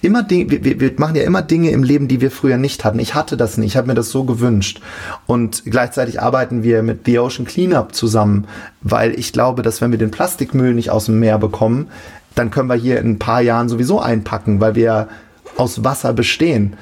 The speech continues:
Und auch darauf musste ich halt irgendjemand mit der Nase hauen. Und mein kleiner Sohn Emil, der stand im Thailand-Urlaub neben mir und hat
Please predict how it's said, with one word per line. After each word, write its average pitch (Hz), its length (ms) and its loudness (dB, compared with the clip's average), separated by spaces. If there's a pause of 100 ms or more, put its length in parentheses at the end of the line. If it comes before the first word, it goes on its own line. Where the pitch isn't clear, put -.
(360)
Und 123 300 -2
auch 123 160 0
darauf 175 420 -2
musste 143 340 -2
ich 131 100 -2
halt 127 240 -2
irgendjemand 147 500 0
mit 120 120 -2
der 127 80 2
Nase 151 460 0 (440)
hauen. 107 300 0
Und 104 220 -4 (320)
mein 117 160 0
kleiner 131 320 0
Sohn 127 220 -2
Emil, 160 360 2
der 127 140 2
stand 117 440 -2 (420)
im 123 140 0
Thailand-Urlaub 127 840 0
neben 117 300 2
mir 117 240 2
und 107 120 -2
hat - 260 -4